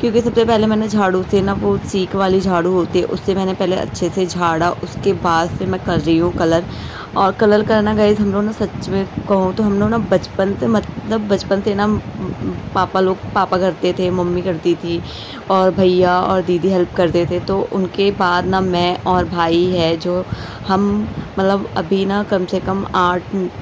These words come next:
नौ साल हो गया होगा, बस हम दोनों ही कलर करते हैं। अब म-,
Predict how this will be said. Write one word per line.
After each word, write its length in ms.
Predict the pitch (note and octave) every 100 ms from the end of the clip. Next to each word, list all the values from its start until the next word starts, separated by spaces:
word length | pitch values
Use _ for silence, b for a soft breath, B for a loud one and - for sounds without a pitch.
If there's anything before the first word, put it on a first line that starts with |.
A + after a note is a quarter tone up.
| -
नौ 280 | F#3 F3+ F3+
साल 280 | G3 F#3 G3
हो 160 | F#3
गया 180 | D#3+ F3
होगा, 320 | F3+ F3 E3
बस 260 | F3+ F#3 F3+
हम 160 | F#3+ F#3
दोनों 360 | F3+ E3+ F3
ही 120 | F3+
कलर 300 | F#3 - E3+
करते 440 | E3+ F3 D#3 F3 F3
हैं। 160 | E3+ G3+ - - - - - - - - B B B B B -
अब 200 | F#3+ - -
म-, 420 | F#3+ F3+ E3+ E3+